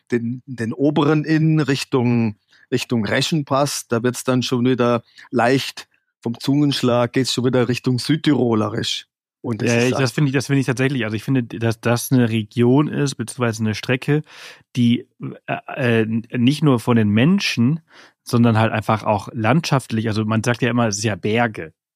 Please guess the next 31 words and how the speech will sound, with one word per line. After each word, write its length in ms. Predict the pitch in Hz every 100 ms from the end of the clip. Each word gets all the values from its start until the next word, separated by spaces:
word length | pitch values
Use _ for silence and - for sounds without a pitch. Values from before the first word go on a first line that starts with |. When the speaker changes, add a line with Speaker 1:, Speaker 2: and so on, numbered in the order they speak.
| _ -
Speaker 2:
aber 320 | 110 104 117 _
Berge 400 | 123 120 127 120
können 280 | 110 117 113
sich 220 | 113 104
halt 100 | 104
tatsächlich 540 | 107 101 123 117 113 101
auf 220 | 101 -
wenigen 440 | 113 127 120 117
Kilometern, 840 | 107 113 107 104 123 - 104 120 117 - - _
äh, 240 | - 107 110 _
wahnsinnig 920 | - 107 123 147 127 120 117 113 - - _
verändern. 640 | - 113 113 120 85 80 87 _ _
Speaker 1:
Auf 160 | 113 -
jeden 240 | 123 113
Fall. 360 | - 120 123 - _ _ _ _
Und 440 | - 113 117 110 -
du 80 |
fährst 360 | 110 123 143 -
da 60 | 139
quasi, 720 | - 120 123 123 131 123 123
äh, 460 | 123 120 110 110 117 _ _ _ _
eigentlich, 580 | - 113 147 214 202 - - -
äh, 180 | 147
quer 340 | 139 - 143 170
durch, 360 | 165 156 151 -
mehr 120 | 139
oder 140 | 135
weniger 220 | 135 131
durch, 380 | 127 135 123 - _ - - - _
durch 260 | - 123 -
die, 560 | 120 117 113 110 107